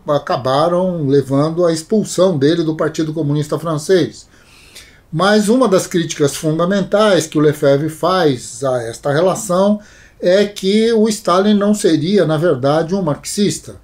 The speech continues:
O que o Stalin seria é um hegeliano.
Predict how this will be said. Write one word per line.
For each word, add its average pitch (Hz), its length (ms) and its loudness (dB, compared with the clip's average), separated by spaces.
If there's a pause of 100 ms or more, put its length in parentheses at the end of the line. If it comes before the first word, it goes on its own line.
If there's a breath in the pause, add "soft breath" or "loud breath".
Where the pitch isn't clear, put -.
(380 soft breath)
O 135 140 -6
que 175 140 -4
o 165 80 4
Stalin 156 480 0
seria 180 600 0
é 196 600 4
um 190 320 2
hegeliano. 151 800 2